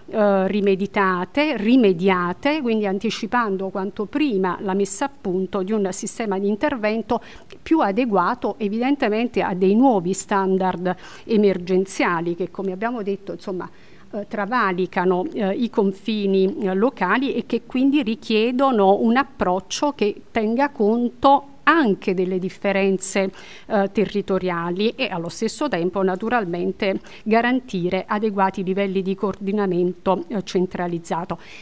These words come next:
Del resto, l-, diciamo, lo statuto costituzionale dell'urgenza è un modello che si di-, definisce in un sistema delle fonti molto più semplificato rispetto a quello attuale, no? Che è un sistema molto più complesso, molto più poroso, molto più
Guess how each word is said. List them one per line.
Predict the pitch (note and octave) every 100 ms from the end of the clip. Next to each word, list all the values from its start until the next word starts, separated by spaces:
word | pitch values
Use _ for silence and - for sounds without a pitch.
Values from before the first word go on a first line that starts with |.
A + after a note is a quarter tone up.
| -
Del | - A#3
resto, | C#4+ C#4 B3+ B3+ - B3 A3+ -
l-, | G#3 A3
diciamo, | F#3+ A#3 A3+
lo | G3+
statuto | - - F#3 C4+ C#4+
costituzionale | B3 - G#3 G#3+ - G#3+ G#3+ A3 G#3
dell'urgenza | F#3+ G3 A#3 C#4 G#3+ A3+ A3+ A3 -
è | F3+
un |
modello | F#3+ G3 B3 B3
che | G3
si | F3+ G#3
di-, | F#3+ A3
definisce | G3+ G3 C4 B3+ A#3+ - A#3
in | F#3+
un | F#3
sistema | G3+ - A#3+ A#3+ G#3
delle | F#3+ G#3 C4
fonti | - G#3+ G#3+ G#3+ - A#3 A#3 - - -
molto | A#3+ C4 B3
più | A#3+ A#3+ A#3
semplificato | - A3 G3 G#3 G#3 G#3+ C#4 B3+ G3 F#3
rispetto | F3+ F#3+ - G3 G3+
a |
quello | F#3+ G#3 F#3+ G3
attuale, | G3 - G3 E3+ G#3
no? | B3 F#3
Che | F#3+
è |
un | F#3
sistema | G3+ - G#3 G3
molto | F#3+ F#3+ -
più | F3+ G3
complesso, | - - F3+ - A#3 - F#3+
molto | F#3 F#3 G3
più | - G3+
poroso, | - G3 B3 A#3+ G#3 F#3+
molto | G#3 G3 G#3 -
più | A3+